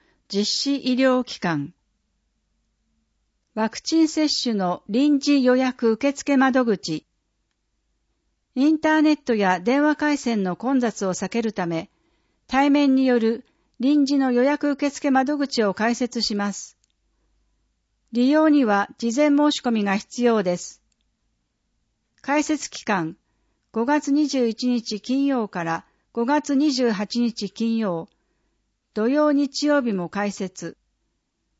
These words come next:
開設時間、午前九時三十分から午後五時。開設場所、定員。表。表の説明。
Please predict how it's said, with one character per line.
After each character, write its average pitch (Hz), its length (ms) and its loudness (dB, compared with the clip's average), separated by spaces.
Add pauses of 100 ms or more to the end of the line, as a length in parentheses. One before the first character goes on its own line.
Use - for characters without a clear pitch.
開 294 220 0
設 294 300 -2
時 254 160 -4
間、 165 320 -4 (400)
午 226 120 0
前 285 280 2
九 285 140 -2
時 254 120 -2
三 269 240 0
十 285 140 -4
分 214 280 -4
か 185 140 -4
ら 175 240 -2 (140)
午 269 140 0
後 254 160 0
五 240 160 2
時。 180 260 -8 (1400)
開 302 240 2
設 285 320 -4
場 254 140 0
所、 233 320 -2 (380)
定 277 260 2
員。 247 320 0 (1160)
表。 247 340 0 (800)
表 294 180 2
の 285 120 0
説 254 280 -4
明。 226 300 -4